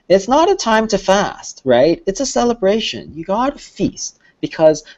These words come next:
you gotta celebrate life sometimes because sometimes, hey, it's just good to be alive, right? But then you have to follow that with a period of fasting, and we do that, for example, uh,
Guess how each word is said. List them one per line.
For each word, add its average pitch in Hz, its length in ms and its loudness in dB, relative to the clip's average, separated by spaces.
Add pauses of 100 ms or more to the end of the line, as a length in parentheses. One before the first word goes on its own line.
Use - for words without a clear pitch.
(220)
you 185 100 -4
gotta 254 300 4
celebrate 190 540 4
life 107 220 0
sometimes 110 680 -10
because 156 720 0
sometimes, 151 600 -4
hey, 220 340 -4
it's - 240 -8
just - 460 -2
good 131 200 2
to 143 100 -8
be 127 160 -4
alive, 185 340 0 (180)
right? 170 220 -2 (240)
But 254 120 0
then 349 160 6
you 311 80 4 (140)
have - 200 0
to 254 80 -6
follow 190 500 4
that 82 380 -8 (220)
with - 220 4
a - 60 4
period 185 340 2
of 170 80 -2
fasting, 185 680 0
and 131 80 -10
we 147 80 -6 (100)
do 240 200 -2
that, 147 300 2
for 135 120 -2
example, 131 640 0 (240)
uh, 120 340 0